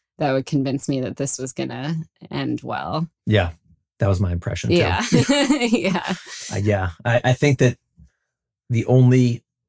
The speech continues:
Speaker 2: wise thing that I really did was give you my email and just say, "You know what? Just, just email me."
Speaker 1: Yeah,
Speaker 2: Like, it's
Speaker 1: which
Speaker 2: because, 'cause I,
Speaker 1: I
Speaker 2: I,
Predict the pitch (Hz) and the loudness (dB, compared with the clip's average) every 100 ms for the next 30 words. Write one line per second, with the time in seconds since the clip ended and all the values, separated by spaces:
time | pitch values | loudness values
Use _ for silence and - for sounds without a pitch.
0 | _ _ _ _ - 107 107 107 104 - | _ _ _ _ -8 -2 0 0 0 -4
1 | - 101 95 90 92 92 92 87 85 92 | -2 0 0 -2 -2 0 0 -2 -2 -4
2 | 87 90 - _ _ _ _ 98 95 85 | -4 -8 -12 _ _ _ _ -6 -4 -6
3 | - 90 92 87 80 90 92 101 - _ | -6 -4 -2 -4 -6 -6 -6 -8 -12 _
4 | - 202 - 202 208 247 - 101 117 117 | -2 -2 2 0 2 2 0 2 4 4
5 | 110 101 - - - _ _ _ 269 135 | 4 2 0 -8 -12 _ _ _ -14 -6
6 | 127 - 120 - 85 85 92 90 101 190 | -6 -2 -4 -4 -8 -10 -8 -4 -2 2
7 | 127 123 120 190 180 147 170 165 156 175 | 2 4 2 2 2 2 2 2 2 2
8 | 170 160 | 2 0